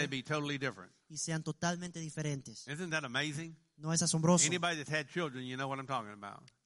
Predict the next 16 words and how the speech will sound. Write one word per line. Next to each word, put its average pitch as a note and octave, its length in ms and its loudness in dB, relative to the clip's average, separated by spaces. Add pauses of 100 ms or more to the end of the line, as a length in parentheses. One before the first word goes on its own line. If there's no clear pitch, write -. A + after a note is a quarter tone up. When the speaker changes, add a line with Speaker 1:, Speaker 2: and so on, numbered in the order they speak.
(140)
Speaker 2:
Alguien E3+ 220 4
que F3+ 80 0
ha F3 40 0
tenido F3+ 300 0
hijos, F#3 400 0
tú D#3 100 0
sabes D#3+ 220 2
lo D3+ 80 -2
que D#3 60 -8
estamos D#3 280 -6
hablando. D3 420 -6 (320)
Speaker 1:
Amen? D#3 460 0 (120)
Speaker 2:
Amén. E3+ 300 -2 (300)
Speaker 1:
You C3+ 80 -8
can B2 80 -6
say, A#2 140 -10